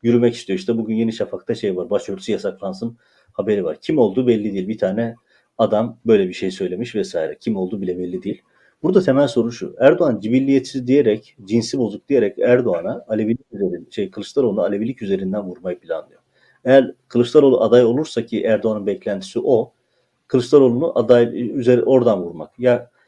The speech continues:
hani Alevi olmak suç mu, ayıp mı? Değil. Yani Kılıçdaroğlu'nun Alevi olması bunu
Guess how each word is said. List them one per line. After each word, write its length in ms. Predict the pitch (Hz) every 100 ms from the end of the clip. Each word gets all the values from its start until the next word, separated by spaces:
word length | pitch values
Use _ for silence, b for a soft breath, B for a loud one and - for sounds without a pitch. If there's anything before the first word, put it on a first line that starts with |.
| b b
hani 160 | 107 - _ _ _ _ _ _ _ -
Alevi 240 | 113 127
olmak 420 | 139 131 131 127 -
suç 280 | - 139 -
mu, 200 | 104 113
ayıp 260 | 104 120 117
mı? 200 | 104 127
Değil. 280 | 123 95 95 _ _ _ _ _ _ _ _ _ _ _ _
Yani 300 | 95 90 92
Kılıçdaroğlu'nun 580 | - 113 - 131 120 127
Alevi 260 | 90 104 117
olması 640 | 139 117 107 - 120 120 - _ _
bunu 520 | 98 95 120 120 117